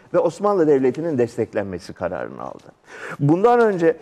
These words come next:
münferit olarak bir takım terör olayları, münferit olarak bir takım ayaklanma olayları olmuştu.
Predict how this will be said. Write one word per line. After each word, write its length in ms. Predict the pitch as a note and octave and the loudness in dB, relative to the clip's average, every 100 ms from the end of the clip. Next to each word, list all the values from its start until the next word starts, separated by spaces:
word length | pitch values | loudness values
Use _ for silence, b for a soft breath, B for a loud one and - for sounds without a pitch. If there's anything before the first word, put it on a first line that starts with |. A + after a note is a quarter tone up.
| B | B
münferit 540 | D3 E3+ F3 F#3+ A3 G3 | 0 0 4 2 2 2
olarak 440 | E3+ D#3 D3+ D#3 | 2 2 0 0
bir 100 | E3 | 0
takım 340 | D#3+ C#3 C#3+ | 0 -2 -2
terör 280 | C3+ C#3 C#3 | 0 2 4
olayları, 500 | B2+ B2 A2+ A2 C3 | 4 2 2 2 0
münferit 400 | B2+ B2 D3 F3 | -2 -2 -2 0
olarak 360 | F3 D#3+ D3+ C#3+ | 2 4 2 0
bir 80 | C#3+ | 0
takım 280 | C3+ C#3 | -2 -2
ayaklanma 500 | C3 B2 A#2+ C3 B2 | -2 -2 -2 -4 -2
olayları 420 | A2+ G#2+ G2+ G2 G2 | -2 0 -2 -2 -2
olmuştu. 580 | A2+ D#3+ F3 - G3 | 0 0 -4 -2 -4